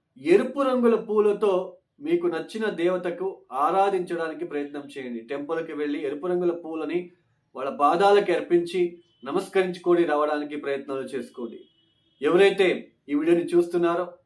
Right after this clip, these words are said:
లైక్ చేయండి, షేర్ చేయండి, సబ్స్క్రైబ్ చేసుకోండి. సర్వే జనం సుఖినో భవంతు. ధన్యవాదములు.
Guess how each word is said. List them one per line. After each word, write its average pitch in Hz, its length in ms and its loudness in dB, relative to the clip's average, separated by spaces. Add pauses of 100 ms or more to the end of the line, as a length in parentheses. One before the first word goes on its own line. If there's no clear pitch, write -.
లైక్ 175 240 0
చేయండి, 160 300 -6 (200)
షేర్ 185 320 4
చేయండి, 156 300 -4 (200)
సబ్స్క్రైబ్ 175 500 -2
చేసుకోండి. 147 440 -6 (220)
సర్వే 190 280 4 (100)
జనం 170 220 4 (440)
సుఖినో 202 420 4
భవంతు. 175 320 4 (380)
ధన్యవాదములు. 185 640 2